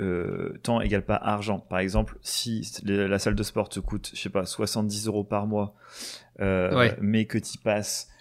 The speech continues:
Speaker 1: dix heures, tu vois, par semaine, ce qui est
Speaker 2: Mm.
Speaker 1: énorme, bah, en fait, ça, c'est, mais, et que ton pourcentage, c'est que dix pour cent de toutes tes dépenses, ça veut pas forcément dire que tu fais pas un gros,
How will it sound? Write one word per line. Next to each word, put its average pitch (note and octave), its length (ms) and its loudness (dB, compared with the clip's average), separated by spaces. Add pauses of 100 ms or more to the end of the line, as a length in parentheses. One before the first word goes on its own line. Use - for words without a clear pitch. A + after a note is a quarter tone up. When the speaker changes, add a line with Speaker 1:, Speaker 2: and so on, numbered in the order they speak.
(180)
Speaker 1:
dix A2+ 380 -2
heures, A#2+ 360 2 (320)
tu - 160 -8
vois, G2 180 2
par F#2 160 -2
semaine, A#2 460 0 (680)
ce - 140 -12
qui - 120 -4
est C#3+ 80 4
Speaker 2:
Mm. C3+ 60 4
Speaker 1:
énorme, A2 460 2 (420)
bah, F#2 80 0
en F#2+ 80 0
fait, A#2 240 2
ça, F2+ 500 0
c'est, - 300 -10
mais, G#2+ 120 2
et G2+ 120 2
que - 60 -18
ton G2+ 120 -2
pourcentage, G#2 560 0
c'est G2 100 -2
que A2 120 0
dix G2 220 -2
pour - 220 -8
cent G#2+ 200 2
de G2 80 0
toutes G2 240 -8
tes G2 80 0
dépenses, A#2 380 0
ça G#2 80 0
veut F#2 120 4
pas G2+ 140 2
forcément G2+ 280 -2
dire A2+ 120 0
que - 60 -8
tu - 60 -6
fais G#2+ 60 -2
pas G#2 140 0
un G#2 120 0
gros, - 160 -8